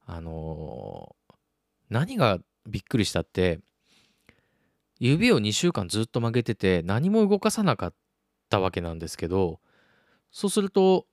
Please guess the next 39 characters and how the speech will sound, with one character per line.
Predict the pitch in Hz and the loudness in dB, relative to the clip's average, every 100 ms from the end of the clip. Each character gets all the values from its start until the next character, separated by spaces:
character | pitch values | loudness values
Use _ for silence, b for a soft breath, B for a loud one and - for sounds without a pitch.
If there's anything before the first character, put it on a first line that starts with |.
| _ _ _ | _ _ _
え | 110 | -6
っ | |
と、 | - | -6
第 | 98 123 123 120 120 113 113 | 0 2 4 2 2 0 0
三 | 113 - 131 135 | -2 -2 -2 -4
関 | - 127 107 | -4 -2 -2
節、 | 87 - 135 | -4 -6 -2
要 | 123 | 0
は | 101 _ _ _ | 0 _ _ _
指 | 175 185 214 | -2 0 0
の | 214 | -2
付 | - - 220 | -4 -2 2
け | |
根 | 220 | 2
の | 220 202 | 0 0
と | 196 | 0
こ | 202 | 2
ろ | 202 220 - _ _ _ _ _ _ _ - | 4 2 -2 _ _ _ _ _ _ _ 2
が | 151 104 | 2 2
ず | 131 180 | 0 -2
っ | 180 | 0
と | 175 | 0
曲 | 160 | 0
が | 170 | 0
っ | 170 | -2
て、 | _ 208 123 - _ _ _ _ _ _ _ _ _ | _ 4 4 0 _ _ _ _ _ _ _ _ _
え | 113 104 98 | -4 -2 0
ー、 | - | 0
手 | |
の | 180 | 0
ひ | 117 127 | 0 2
ら | 127 | 2
の | 135 | 2
と | 131 135 | -2 -2
こ | 135 | -2
と | 92 | -2
ず | 123 | -6
っ | |
と、 | - 143 | -2 0